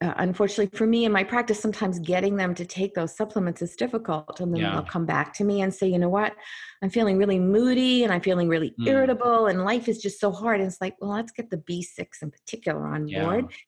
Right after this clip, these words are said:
Speaker 1: And certainly nowadays with, you know, the situation in the world, we need as many supplements as we can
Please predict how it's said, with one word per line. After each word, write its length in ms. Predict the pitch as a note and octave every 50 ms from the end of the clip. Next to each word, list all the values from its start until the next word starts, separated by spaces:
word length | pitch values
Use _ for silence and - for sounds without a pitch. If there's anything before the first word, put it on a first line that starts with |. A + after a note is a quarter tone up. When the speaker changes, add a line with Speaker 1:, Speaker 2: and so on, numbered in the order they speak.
| _ _ -
Speaker 1:
And 320 | F3+ F3+ F3 F3 F3 F3 -
certainly 400 | - G#3 G3 - - F#3 F3+ F3+
nowadays 1000 | F3 E3+ E3+ F#3 G3 G3+ G#3 G#3 F#3+ F3 E3 D#3 D#3 E3 G3 A#3 B3+ B3 -
with, 280 | F#3+ F#3 F3+ F3+ F3 - _ F3+
you 80 | F3
know, 140 | E3+ E3+ F3
the 100 | E3 F3
situation 580 | - - - - - F#3 F3 F3+ F3 - - E3+
in 80 | E3+
the 100 | E3+ E3+
world, 280 | E3+ F3+ F#3 F3+ F3+ F3+ -
we 100 | F#3+ F#3
need 260 | F3+ F3+ F3+ F3 E3
as 180 | E3+ E3+ - -
many 220 | E3+ E3 D#3 D3
supplements 520 | - - E3 - - F3 E3 D#3+ D#3+ -
as 200 | F#3 D#3 D3 -
we 80 | E3 E3+
can 400 | - - D#4+ E4 D4 A#3 B3